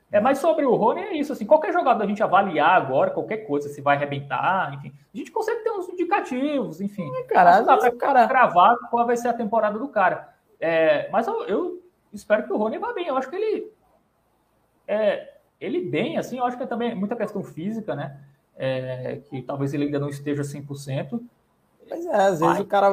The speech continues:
Speaker 2: o cara vai mal na, na pré-temporada justamente por causa disso, condicionamento físico,
Speaker 1: Sim.
Speaker 2: não tá,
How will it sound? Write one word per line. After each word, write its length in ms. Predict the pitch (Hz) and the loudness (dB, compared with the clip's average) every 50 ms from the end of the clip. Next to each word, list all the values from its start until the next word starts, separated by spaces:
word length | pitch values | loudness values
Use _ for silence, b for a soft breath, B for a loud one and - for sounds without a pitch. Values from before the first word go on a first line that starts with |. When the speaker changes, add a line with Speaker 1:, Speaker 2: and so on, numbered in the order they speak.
| 196 190 | 2 0
Speaker 2:
o 120 | 175 180 | -2 -4
cara 260 | 170 - 185 180 180 165 | 0 4 6 8 8 8
vai 240 | 147 175 160 143 | 8 8 6 6
mal 320 | 123 117 120 139 180 196 180 | 6 2 2 4 4 2 2
na, 180 | 147 123 120 | 0 0 0
na 140 | 117 120 120 | 0 -2 -4
pré-temporada 720 | 117 - - - - - - - - - - - - - - 151 | -4 -4 -6 -8 -8 -8 -6 -4 -2 -2 -2 -2 -2 -4 -6 -6
justamente 320 | 165 - - 208 208 220 - | -10 -10 -10 -8 -8 -8 -6
por 60 | - | -2
causa 200 | - 240 359 440 | 0 0 4 6
disso, 300 | 440 370 214 190 180 - | 6 6 6 4 -2 -4
condicionamento 580 | - 135 120 - - 123 123 127 135 160 185 - | -8 -10 -10 -8 -8 -8 -6 -6 -6 -6 -8 -10
físico, 580 | - - 220 214 208 208 208 202 196 - - | -8 -6 -4 -2 0 0 -2 -2 -4 -6 -6
Speaker 1:
Sim. 160 | 196 170 - 127 | -6 -4 -4 -4
Speaker 2:
não 100 | 123 - | -4 0
tá, 400 | 131 127 123 117 117 113 - | 2 2 2 2 0 -2 -6